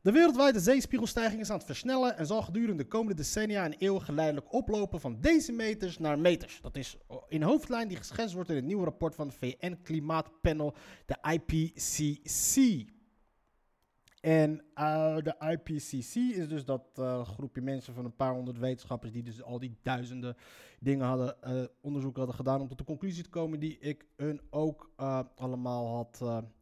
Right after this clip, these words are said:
kunnen zeggen. Maar je, ehm, wat staat er in ieder geval in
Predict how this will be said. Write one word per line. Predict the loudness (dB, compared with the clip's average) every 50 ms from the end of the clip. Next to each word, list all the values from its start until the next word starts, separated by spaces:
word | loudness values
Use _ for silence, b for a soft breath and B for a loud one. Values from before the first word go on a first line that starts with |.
| B B B B B B B B B B B B
kunnen | -6 -4 -4 -4 -4
zeggen. | -4 -2 0 0 0 0 -2 -2 -4 -6 _ -20 -20 _ _ _ _ _ _ _ _ _ _ _ _ _ _ _ _ _ _ _ _ _ _ _ _ _ _ B B B B B B
Maar | 2 4 4
je, | 4 4 2 -2 -10 -12 -6
ehm, | -2 0 2 2 4 4 4 4 2 2 2 0 -2 -4 -4 -6 -6 -6 -6 -4 -4 -4 -4 -4 -6 -8 -10 B B B B
wat | 2 4 6
staat | 6 4 4 4
er | 4
in | 2
ieder | 2 0 0
geval | -4 -2 2 2 2 2 2 0
in | 2 2 4 4 4 2 -2 -6